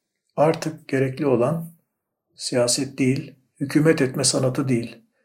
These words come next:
Siyaset herhangi bir şeyi yönetmeye, özellikle anlamaya muktedir değil. Bir çare politikacılar şaşkına dönmüş halde,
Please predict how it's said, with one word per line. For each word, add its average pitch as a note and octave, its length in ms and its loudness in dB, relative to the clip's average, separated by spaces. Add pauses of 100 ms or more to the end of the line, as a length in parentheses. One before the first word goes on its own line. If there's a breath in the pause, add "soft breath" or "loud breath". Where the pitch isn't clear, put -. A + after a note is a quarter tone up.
Siyaset D#3+ 680 4
herhangi E3 420 6
bir C#3+ 100 4
şeyi C#3 300 0
yönetmeye, C3 760 -4 (440)
özellikle D#3 580 4
anlamaya C#3+ 580 2
muktedir C3 560 -2
değil. A2+ 380 -4 (1300)
Bir C#3+ 120 0
çare D#3+ 400 4
politikacılar C#3 760 2
şaşkına C#3 500 -2
dönmüş A2 360 2
halde, B2+ 480 -2